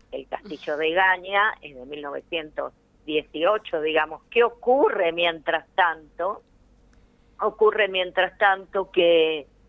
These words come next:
bueno, él recibiera muchísimos terrenos, en su momento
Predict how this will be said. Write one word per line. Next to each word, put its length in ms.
bueno, 460
él 220
recibiera 600
muchísimos 1300
terrenos, 800
en 320
su 100
momento 800